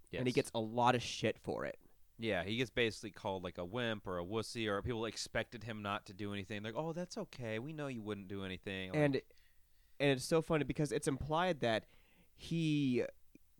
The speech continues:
Speaker 1: got married and had kids to escape, um, his old job, and that's probably why he didn't, well, there's a reason why he didn't, he didn't do it, but
Speaker 2: Yeah.
Speaker 1: um,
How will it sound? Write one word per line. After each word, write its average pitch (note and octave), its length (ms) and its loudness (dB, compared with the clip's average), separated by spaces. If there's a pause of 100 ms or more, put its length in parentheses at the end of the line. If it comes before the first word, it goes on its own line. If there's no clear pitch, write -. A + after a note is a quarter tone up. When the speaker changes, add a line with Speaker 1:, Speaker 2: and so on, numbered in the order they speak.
(100)
Speaker 1:
got C#3 240 6
married C3 220 6
and B2 80 -2
had A#2 260 -2
kids B2+ 220 0
to - 200 -4
escape, - 720 0 (560)
um, D2 400 -4 (120)
his B2+ 200 -4
old G#2+ 240 -2
job, G2 300 -2
and A2+ 200 -6
that's A#2+ 240 0
probably A#2 480 0 (800)
why A#2+ 460 4
he A#2 200 -4
didn't, G2+ 420 -4 (300)
well, A2+ 140 -4
there's G2+ 160 -8
a F#2 40 -6
reason G2 220 -4
why D#2 140 -4
he G2+ 120 -2
didn't, E2+ 380 -4
he G#2+ 140 -2
didn't E2+ 200 -4
do F#2 180 -2
it, A2 220 -4
but F#2+ 220 -2 (180)
Speaker 2:
Yeah. D2+ 200 -14 (1000)
Speaker 1:
um, G2 540 0